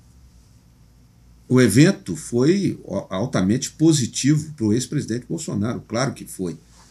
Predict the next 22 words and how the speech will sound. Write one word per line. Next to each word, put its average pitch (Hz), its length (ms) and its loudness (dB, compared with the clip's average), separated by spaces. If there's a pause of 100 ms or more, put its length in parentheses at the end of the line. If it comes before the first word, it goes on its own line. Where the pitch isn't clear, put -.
(120)
Você 101 120 -10
tinha 127 260 0
milhares 151 760 8
de 120 100 -4
pessoas 98 480 -4
lá, 117 160 -2
mais 170 560 4
uma 123 220 0
prova 131 440 -4 (220)
da 123 100 0
popularidade 110 920 0
dele, 92 420 -2 (360)
tá - 120 -12
certo? 160 380 -2 (400)
E 131 200 6
o 247 100 0
país 131 300 4
é 226 60 4
um 285 80 0
país 202 320 2
hoje 175 200 4
dividido, 202 540 2